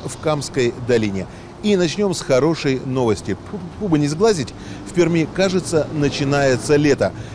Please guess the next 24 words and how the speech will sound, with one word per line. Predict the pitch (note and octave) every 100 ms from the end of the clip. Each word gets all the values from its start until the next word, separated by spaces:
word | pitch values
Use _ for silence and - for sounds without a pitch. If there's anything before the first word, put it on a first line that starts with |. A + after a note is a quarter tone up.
| -
Сегодня | - F3+ F3 C#3+
по | C3+
прогнозу | D3+ G#3 G#3+ C#3
плюс | E3+ C3 -
восемнадцать-двадцать. | D3+ D3+ E3 D3 F3 F#3 F#3 - - D#3+ F#3+ D#3 - F2+ - - - -
Но | D3 F3
если | G3 -
вы | F#3 G3 F3 -
существенно | - F#3 - A3+ - D3 C3+
замерзли | C3+ F3+ F#3 A#2 G#2+ G2 - - -
за | A#2 C#3+ C#3 -
прошедшие | D#3+ D#3 D#3+ B2 C3
пару | D3 F3
месяцев, | A#3 B3 - A#2 -
то | C3+
добро | C#3+ G#3 C4
пожаловать | F3 D3+ F#3+ F3+ D#3+ - - - -
на | C#3
остановку | C#3 D3 - E3 G#3+ - D#3+
Площадь | - D#3+ D3+ - C3+
Дружбы | D3+ A3 F#3+ E3 C#3+
на | C3 B2+ -
улице | F3+ F3+ D3+ - C#3+
Крупской. | A#2+ B2 B2 - G2+